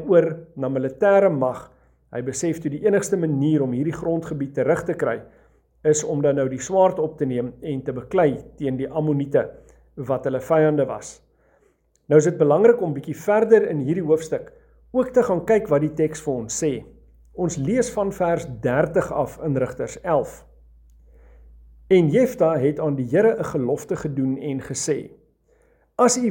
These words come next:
werklik die kinders van Amon in my hand gee, dan sal wat uitkom wat uit die deure van my huis uitkom my tegemoet,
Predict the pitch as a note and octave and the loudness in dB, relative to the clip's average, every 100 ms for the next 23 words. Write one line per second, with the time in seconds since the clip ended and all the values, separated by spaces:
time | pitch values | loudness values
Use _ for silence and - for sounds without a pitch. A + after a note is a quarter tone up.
0 | A#2 D3 A3+ - C3+ - C3+ G3+ F#3+ F#3 | 2 4 4 2 -6 -6 -6 0 0 0
1 | - B2+ - G3 G3 C#3 C3 - F3+ D3 | -4 -8 -2 2 2 2 -2 -4 -2 -2
2 | B2+ A#2+ D#3 - F#3+ A2+ - _ _ _ | -2 -4 -6 -8 -6 -6 -10 _ _ _
3 | _ _ _ _ _ - D3+ A3+ B3 A3 | _ _ _ _ _ 0 4 6 4 2
4 | D#3+ - - A#3+ - B3+ B3+ - _ _ | 2 0 0 -2 0 -2 -2 -10 _ _
5 | - C#3+ D3 E3 C#3 B2+ A#2+ D#3+ B3+ B3+ | -2 0 2 0 -2 -4 -2 2 2 2
6 | B3 A#3+ G3 C#3 - - - A#3 - D#3 | 0 0 2 2 0 -2 -2 -2 0 0
7 | D3+ C3+ C3 C3 C#3+ C3+ D#3+ F3+ - | 2 2 -2 -2 -6 -2 0 0 -6